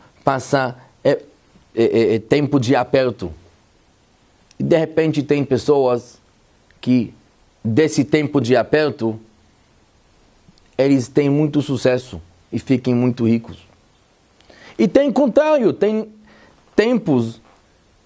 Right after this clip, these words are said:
que todo mundo está vendo, o país está tendo fartura, o país está indo muito bem,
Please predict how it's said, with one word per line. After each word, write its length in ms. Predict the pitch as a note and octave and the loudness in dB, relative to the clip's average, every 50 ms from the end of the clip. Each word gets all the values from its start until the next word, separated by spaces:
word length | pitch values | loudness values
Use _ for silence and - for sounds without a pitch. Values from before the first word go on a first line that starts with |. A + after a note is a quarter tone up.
| _ - | _ -2
que 380 | - C#3 C#3+ C#3 C#3 C3 - - - _ _ _ _ _ _ _ _ _ - - _ _ _ _ _ _ _ _ - - | 0 2 4 4 2 2 -2 -8 -18 _ _ _ _ _ _ _ _ _ -20 -20 _ _ _ _ _ _ _ _ -10 -4
todo 220 | D3+ G#3 A#3 A#3+ A3 | 0 2 2 4 4
mundo 420 | G#3 A3 A3 A3 A3 G3 G3+ G#3 | 4 4 4 2 2 2 2 2
está 260 | F#3+ G3 - - F3 | 0 0 0 0 0
vendo, 360 | C#3+ D#3+ F#3+ G3+ G3 F3 F3+ | 2 2 0 2 2 2 2
o 260 | E3+ D3 D3 - D#3 - | 2 2 0 -2 -4 -2
país 460 | - D3+ D3 D3+ E3+ F#3+ F#3 D#3+ C#3 | 0 0 0 2 2 0 0 -2 -4
está 200 | B2+ - - D3 | -2 -2 -2 0
tendo 320 | - - E3+ E3+ E3 D#3+ | 2 2 0 2 2 0
fartura, 640 | C#3+ - D3 C3+ B2+ - E3+ F#3+ F#3+ E3 D#3 C3+ B2+ - - | 2 2 0 0 0 0 0 2 2 2 2 0 -2 -4 -6
o 100 | C3+ A#2 | -6 -2
país 260 | - - D3+ E3+ F3 | 0 0 0 2 0
está 220 | - - - D#3 | 0 0 0 0
indo 200 | E3+ E3+ D#3+ D3+ | 2 2 2 0
muito 340 | D3 D#3+ E3+ F3 E3 D#3+ D3 | 2 2 0 0 0 -2 0
bem, 320 | A#2 A#2+ B2+ C#3 D#3+ G3 | 2 2 0 0 -2 -6